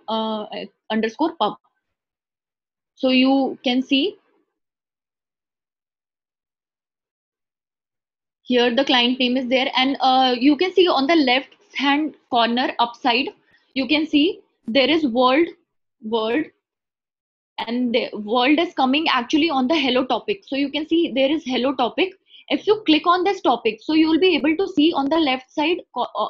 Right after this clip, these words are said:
upside corner, you can see this particular client A B C D underscore seven on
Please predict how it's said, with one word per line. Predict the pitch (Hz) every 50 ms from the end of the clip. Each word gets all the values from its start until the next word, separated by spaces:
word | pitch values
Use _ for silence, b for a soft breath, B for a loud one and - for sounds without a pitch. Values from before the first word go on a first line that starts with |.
| - -
upside | 240 233 - - 262 277 262
corner, | 269 254 233 220 220 220
you | 233 233
can | - 254 254
see | - 240 202 - _ _ B B B B B B B B
this | - 220 311 320 - - _ _ - _ _ _ -
particular | 262 262 240 320 302 302 302 320 339
client | 330 294 285 247 240 240 233 233 - -
A | 240 247
B | 220 285 311
C | 311 320 285
D | 254 311 -
underscore | 247 240 226 285 285 - - 277 302 294
seven | - 285 233 214 214 - 208 180 - _ -
on | 240 254 277 320 302